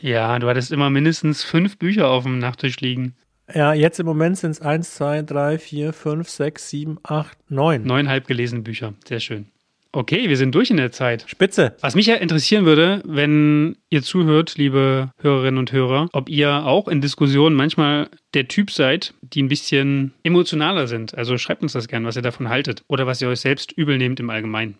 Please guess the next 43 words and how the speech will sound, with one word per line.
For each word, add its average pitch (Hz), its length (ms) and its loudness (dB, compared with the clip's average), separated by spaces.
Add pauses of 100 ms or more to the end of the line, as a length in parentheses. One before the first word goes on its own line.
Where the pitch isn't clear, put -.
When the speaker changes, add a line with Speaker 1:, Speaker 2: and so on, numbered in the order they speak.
Speaker 1:
Würde 127 180 -4
mich 135 120 -4
voll 151 120 -4
interessieren. 156 420 -8 (120)
Speaker 2:
Finde 180 220 0
ich 185 100 0
auch. 143 220 0 (400)
Schreibt - 280 -2
uns 147 200 -2
das 135 240 -4 (180)
bei 127 460 2
Instagram 151 680 0 (200)
und 160 240 2
oder 135 500 4 (100)
frisch - 440 -2 (100)
at 160 260 0 (120)
akustikwerk 123 720 -6
punkt - 160 -20 (160)
de. 104 300 -6 (160)
Speaker 1:
Wir 123 120 -8
freuen 131 220 -4
uns 123 140 -4
drauf. 104 360 -6
Bis 143 220 -4
in 180 100 -2
zwei 151 220 0
Wochen, 196 180 0
ihr 147 120 2
Lieben. 113 280 -6 (160)
Speaker 2:
Wir 151 140 0
beantworten 175 480 4
die 165 60 0
Frage 170 280 2
noch 160 140 2
zu - 140 -2
Ende, 175 320 4
ne? 185 200 2
Wofür 151 240 0
bitte 151 220 0
ich 165 200 -4
eher 147 160 4
um 147 100 0
Verzeihung? 156 540 0